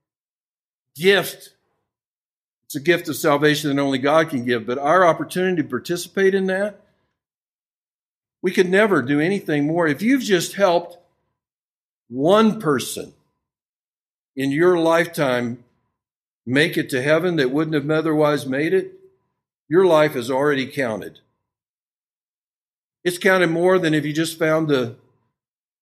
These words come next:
the cure for cancer, and we need to find a cure for cancer so we keep some of these people alive longer so then they can become disciples.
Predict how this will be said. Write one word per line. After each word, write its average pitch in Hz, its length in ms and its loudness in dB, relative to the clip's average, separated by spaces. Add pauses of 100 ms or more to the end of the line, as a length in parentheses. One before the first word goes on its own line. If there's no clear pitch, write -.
(400)
the 127 60 -8
cure 165 220 2
for 160 140 -4
cancer, 131 460 2
and 127 100 0
we 151 60 2
need 165 140 0
to 160 60 -2
find 151 220 4
a 143 40 0
cure 156 200 0
for 143 120 -4
cancer 156 440 0
so 135 140 -2
we 135 100 0
keep 160 280 -8
some 156 140 -2
of 147 40 0
these 147 140 -2
people 139 280 -2
alive 151 300 4
longer 123 300 0
so 139 140 -4
then 147 180 0
they 147 100 0
can 131 120 -4
become 139 240 -2
disciples. 120 680 -2